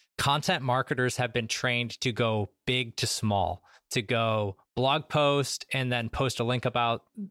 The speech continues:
the blog post to try to get somebody back to consume that big piece of content. What they're not used to is interacting in a sort of platform native world where you can create a unique piece of content on LinkedIn,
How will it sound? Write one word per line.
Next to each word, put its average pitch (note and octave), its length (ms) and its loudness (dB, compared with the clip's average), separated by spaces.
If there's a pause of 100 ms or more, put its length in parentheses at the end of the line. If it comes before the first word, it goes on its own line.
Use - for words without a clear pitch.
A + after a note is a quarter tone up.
(120)
the B2 60 0
blog A2+ 280 0
post A2+ 200 -2
to - 60 -6
try - 160 -2
to A#2 60 -4
get - 180 -6
somebody A#2 300 -2
back A2 300 -4
to - 80 -12
consume A2+ 500 -2
that G#2+ 200 -4
big A#2 220 -2
piece - 240 -4
of G2+ 100 -6
content. G#2 580 -4 (420)
What B2+ 160 0
they're A#2 100 0
not B2+ 400 0
used D3 400 0
to A2+ 400 2
is B2 380 -2
interacting B2+ 720 0
in A#2+ 240 -2
a A#2 480 -2 (320)
sort B2+ 200 0
of A2+ 140 -4
platform C3 580 0
native B2 300 0
world C3 420 2
where A2+ 540 2 (360)
you B2+ 180 2
can C3+ 320 0
create C3 640 0
a C3+ 100 0
unique A#2+ 720 0
piece - 300 -2
of - 100 -10
content A#2 540 -2
on A#2 260 0
LinkedIn, G2+ 640 -2